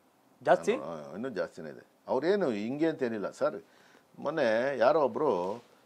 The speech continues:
Speaker 2: ಜೈನ್ಸು ಸರ್,
Speaker 1: ಹ್ಮ್.
Speaker 2: ಜೈನ್ಸು
Speaker 1: ಹ್ಮ್.
Speaker 2: ಸೇಟುಗಳು ಬಂದಿದ್ರು. ನಾನು ಯಾರು, ನಾನು ಆಪಾದನೆ ಮಾಡಿ ಯಾರಿಗೆ ಅಂತ ಏನು ಹೇಳಿ ಡಿಸ್ಕ್ಲೋಸ್ ಮಾಡಲ್ಲ, ಅವ್ರು ಬಂದಿದ್ರು. ಅವರು ಹೋಗಿದ್ರಂತೆ,
Speaker 1: ಹ್ಮ್.
Speaker 2: ಆ, ಏನೋ ಒಂದು ಕೆಲಸಕ್ಕೆ, ಒಂದು ಅವ್ರ ಸಾರ್ವಜನಿಕ ಕೆಲಸ.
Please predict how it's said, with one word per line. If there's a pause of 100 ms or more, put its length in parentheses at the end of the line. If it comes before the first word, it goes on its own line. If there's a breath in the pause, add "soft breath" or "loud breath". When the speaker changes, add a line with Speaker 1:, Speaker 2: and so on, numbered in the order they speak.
(120)
Speaker 2:
ಜೈನ್ಸು
ಸರ್, (240)
Speaker 1:
ಹ್ಮ್.
Speaker 2:
ಜೈನ್ಸು
Speaker 1:
ಹ್ಮ್. (280)
Speaker 2:
ಸೇಟುಗಳು
ಬಂದಿದ್ರು. (120)
ನಾನು
ಯಾರು,
ನಾನು
ಆಪಾದನೆ
ಮಾಡಿ
ಯಾರಿಗೆ
ಅಂತ
ಏನು
ಹೇಳಿ
ಡಿಸ್ಕ್ಲೋಸ್
ಮಾಡಲ್ಲ,
ಅವ್ರು
ಬಂದಿದ್ರು. (480 soft breath)
ಅವರು (420)
ಹೋಗಿದ್ರಂತೆ,
Speaker 1:
ಹ್ಮ್. (240)
Speaker 2:
ಆ, (880)
ಏನೋ
ಒಂದು
ಕೆಲಸಕ್ಕೆ, (640)
ಒಂದು (120)
ಅವ್ರ
ಸಾರ್ವಜನಿಕ
ಕೆಲಸ.